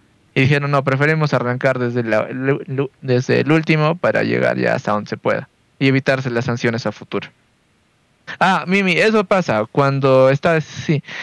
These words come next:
cuando un, u-, este, un equipo tiene una cantidad límite de motores, que son, por decir, en este caso creo que son tres.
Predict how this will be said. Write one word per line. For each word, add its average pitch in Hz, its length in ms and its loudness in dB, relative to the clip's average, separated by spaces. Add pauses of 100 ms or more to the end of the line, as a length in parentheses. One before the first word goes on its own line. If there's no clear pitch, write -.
(180)
cuando 151 560 2
un, 202 420 2 (360)
u-, 160 280 2
este, 175 240 2
un 214 300 2
equipo 190 360 2
tiene 180 300 2
una 165 220 2
cantidad 139 520 2 (140)
límite 143 420 0
de 113 100 2
motores, 113 480 0
que 113 120 -6
son, 127 220 -4
por 113 180 -2
decir, 120 380 2
en 120 100 0
este 120 220 -2
caso 113 260 -2
creo 113 160 -2
que 117 80 -6
son 117 160 -2
tres. 110 300 -2